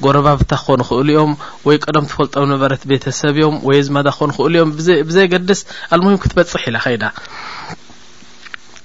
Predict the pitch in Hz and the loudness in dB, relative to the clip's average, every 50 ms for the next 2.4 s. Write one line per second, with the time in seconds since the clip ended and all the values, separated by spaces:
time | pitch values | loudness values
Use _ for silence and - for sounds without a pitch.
0 | - - - 135 170 220 233 220 214 185 - 196 - - 175 165 160 160 147 160 | -12 -4 0 2 4 6 6 6 6 4 4 2 0 0 0 2 2 0 0 0
1 | 151 170 185 180 180 - - - - - - - 202 190 160 156 147 135 123 - | 0 2 2 2 2 0 -4 -8 -14 -10 -2 0 2 2 2 2 2 2 2 2
2 | 147 139 127 127 120 113 110 | 2 2 2 2 0 -2 -4